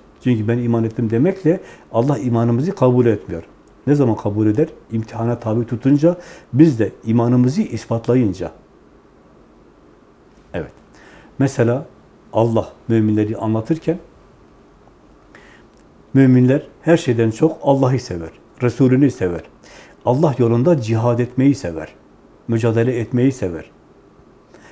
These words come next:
Allah yolunda çaba gayret sarf etmeyi sever. Ebedi hayatını,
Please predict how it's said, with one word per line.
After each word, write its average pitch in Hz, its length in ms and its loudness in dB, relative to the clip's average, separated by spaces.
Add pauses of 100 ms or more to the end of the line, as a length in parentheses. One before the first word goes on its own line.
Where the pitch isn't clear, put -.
(380)
Allah 131 300 4
yolunda 120 400 2
çaba 123 280 -2
gayret 120 360 0
sarf 120 260 -4
etmeyi 123 360 0
sever. 85 400 -10 (280)
Ebedi 107 280 -2
hayatını, 117 560 -2